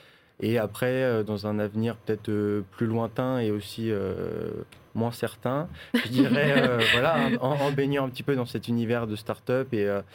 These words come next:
Speaker 1: voilà, potentiellement, si un jour un projet me vient, euh, voilà, une idée, euh,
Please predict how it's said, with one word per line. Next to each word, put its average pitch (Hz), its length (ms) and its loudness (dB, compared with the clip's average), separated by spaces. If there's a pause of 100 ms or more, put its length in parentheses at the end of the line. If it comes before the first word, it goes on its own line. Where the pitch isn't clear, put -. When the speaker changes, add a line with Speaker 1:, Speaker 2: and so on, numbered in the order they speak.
(340)
Speaker 1:
voilà, 151 160 2
potentiellement, 113 540 0
si 120 120 -6
un 113 100 2
jour 117 200 -2
un 113 80 0
projet 107 340 -2
me 104 120 0
vient, 101 260 -4
euh, 113 580 -2
voilà, 120 380 -2
une 104 200 0
idée, 110 440 0
euh, 101 260 0